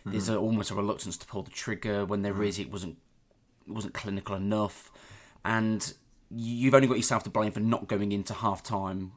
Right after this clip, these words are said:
Speaker 1: probably at least two nil up. And that's
Speaker 2: Yeah.
Speaker 1: only Wolves' fault. There's no one else to blame for that. Come out in the second half, and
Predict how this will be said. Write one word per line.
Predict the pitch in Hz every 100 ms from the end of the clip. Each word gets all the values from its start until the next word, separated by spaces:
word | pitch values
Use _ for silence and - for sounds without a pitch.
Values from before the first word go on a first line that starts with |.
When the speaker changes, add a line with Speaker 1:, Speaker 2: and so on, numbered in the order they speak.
| _
Speaker 1:
probably | - 185 131 113
at | 104
least | 113 113 - -
two | - 98
nil | 90
up. | 87 - - - - - - _ - -
And | 117 117
that's | 123 95
Speaker 2:
Yeah. | 117
Speaker 1:
only | 131 123 113 110 101 -
Wolves' | 110 117 107 - 92
fault. | - 92 -
There's | 107
no | 131
one | 127
else | 117 104
to | -
blame | 101 90
for | -
that. | 90 - - - - - - _ -
Come | 170
out | 156
in | 113
the |
second | - 113 101
half, | 98 120 -
and | 117 120